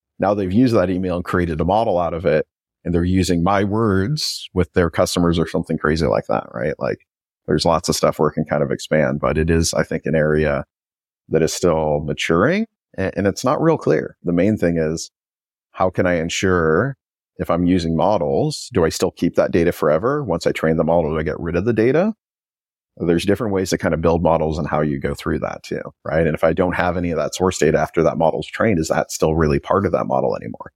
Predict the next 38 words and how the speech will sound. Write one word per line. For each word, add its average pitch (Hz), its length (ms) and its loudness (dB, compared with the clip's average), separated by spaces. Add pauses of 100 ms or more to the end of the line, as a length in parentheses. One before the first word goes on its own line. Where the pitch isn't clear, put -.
(560)
I 82 60 0
think 85 200 0
that's 80 300 0
some - 240 -2
of 78 80 -2
those 73 180 -2
areas 73 420 2
that 69 120 -4
are 67 80 -6
probably 71 300 0
gonna 69 100 -2
have 76 100 -8
more 95 140 2
definition. 71 720 -2 (100)
And 82 180 -2
then 76 120 0
that 71 140 0
does 92 180 2
get 73 120 2
messier - 460 -8
because, 78 380 -2 (640)
hey, 110 160 2
maybe 92 280 0
if 92 100 -2
I 82 80 2
use 92 300 2
that 76 200 2
to 87 60 -4
help 85 140 0
train 180 240 0
my 117 140 2
model, 80 440 -4 (280)
but 85 80 2
I 85 60 2
get 82 200 -2
rid 123 160 4
of 104 160 -2
it 90 240 0